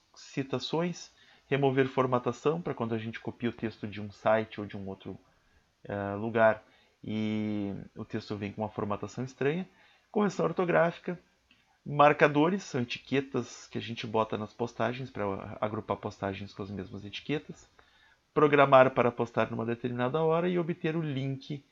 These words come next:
permanente da postagem. Ah, e aqui também, se a gente quiser postar informando o local onde a postagem foi feita. Bom,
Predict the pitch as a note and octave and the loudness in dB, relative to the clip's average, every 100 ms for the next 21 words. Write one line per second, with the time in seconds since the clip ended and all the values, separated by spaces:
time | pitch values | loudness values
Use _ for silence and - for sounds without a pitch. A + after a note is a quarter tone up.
0 | _ _ _ - D#3+ E3+ D3 C3 B2+ B2+ | _ _ _ 0 0 2 0 -2 -2 -4
1 | C3 C#3 C3+ G2 E2 - - _ _ - | -4 -4 -4 -4 -4 -6 -16 _ _ -4
2 | E3 D3+ - - F#3+ F3 F3 _ _ _ | -2 -4 -6 -6 -4 -4 -6 _ _ _
3 | - C#3 C#3+ - C3+ C3+ C3 C3 C3 C3 | -10 -8 -8 -4 -4 -2 -4 -2 -4 -2
4 | C3 A#2+ A#2+ A#2+ - A2 A2+ - A2 G#2 | -2 -2 -2 -2 -2 -4 -4 -8 -8 -10
5 | G2+ G#2+ A2+ A2 - - _ _ _ _ | -10 -10 -10 -10 -12 -12 _ _ _ _
6 | _ _ _ - B2+ B2 - | _ _ _ 2 4 4 -2